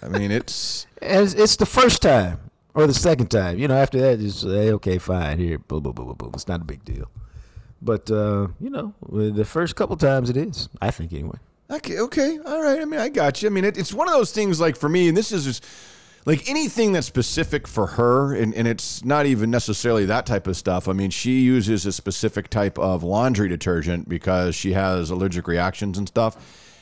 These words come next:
Speaker 1: And
Speaker 2: Right.
Speaker 1: so now I know exactly, like, it's ingrained in me that I know what to get, but there's two of them that look really similar.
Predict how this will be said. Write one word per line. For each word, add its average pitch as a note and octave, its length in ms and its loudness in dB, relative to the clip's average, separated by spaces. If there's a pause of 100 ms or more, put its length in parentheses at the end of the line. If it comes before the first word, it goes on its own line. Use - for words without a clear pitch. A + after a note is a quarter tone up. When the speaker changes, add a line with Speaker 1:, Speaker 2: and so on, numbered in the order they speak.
(120)
Speaker 1:
And G#2+ 180 -2
Speaker 2:
Right. G#2 80 0
Speaker 1:
so G#2+ 300 4
now E3+ 320 0
I C#3+ 100 0
know B2 200 2
exactly, G2+ 800 -2
like, G2+ 220 -2
it's G2+ 120 -2
ingrained G#2+ 460 0
in F#2+ 120 -2
me F#2 220 -2
that F2+ 160 -2
I F2+ 80 -2
know G2+ 240 0
what G2 200 0
to E2+ 80 -8
get, F#2 280 -2
but F#2 120 -2
there's F#2+ 220 -2
two F#3+ 240 0
of F3 80 2
them C3 80 0
that G#2 80 0
look G#2 240 0
really G#2 240 2
similar. F#2+ 540 0